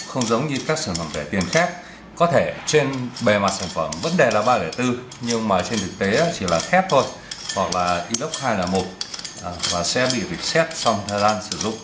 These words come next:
Đó, còn sản phẩm của chúng tôi thì chất liệu hoàn toàn là chính xác như những gì đã công bố, chứ không, ờ, đưa sản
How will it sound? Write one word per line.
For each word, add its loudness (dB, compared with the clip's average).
Đó, -2
còn 2
sản -2
phẩm 0
của -4
chúng -2
tôi 4
thì 0
chất -2
liệu 4
hoàn 0
toàn 2
là 2
chính 0
xác 2
như 0
những 0
gì 2
đã -4
công 0
bố, 2
chứ -8
không, 0
ờ, 0
đưa 4
sản 0